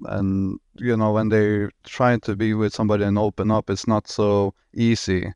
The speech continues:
So if you use, for example, like, compounds like M D M A, it, uh, mimics the neuroactivity of love, which makes people more openly, and also it's easier for people to communicate. Regarding our platform,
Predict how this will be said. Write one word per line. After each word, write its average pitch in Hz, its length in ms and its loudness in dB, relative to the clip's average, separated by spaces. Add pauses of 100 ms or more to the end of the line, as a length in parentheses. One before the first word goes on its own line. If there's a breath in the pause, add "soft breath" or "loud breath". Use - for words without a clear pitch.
So - 160 -2
if 107 180 0
you 117 60 -2
use, 113 640 -2
for - 100 -6
example, 104 360 -2
like, 95 200 2
compounds 101 560 0
like 98 160 0
M 98 160 -2
D 98 120 0
M 98 120 2
A, 101 200 2
it, 98 60 -6 (160)
uh, 98 400 2
mimics 107 460 0
the 117 380 2
neuroactivity 120 720 0
of 98 240 -4
love, 101 480 0 (100)
which - 480 -2
makes 117 420 0
people 113 460 -2
more 110 420 2
openly, 139 680 0
and 113 280 0
also 110 340 2
it's 107 300 2
easier 110 400 -2
for 101 160 -4
people 101 520 -2
to - 160 -8
communicate. 104 1080 0 (200)
Regarding 120 600 2
our 117 140 4
platform, 107 920 0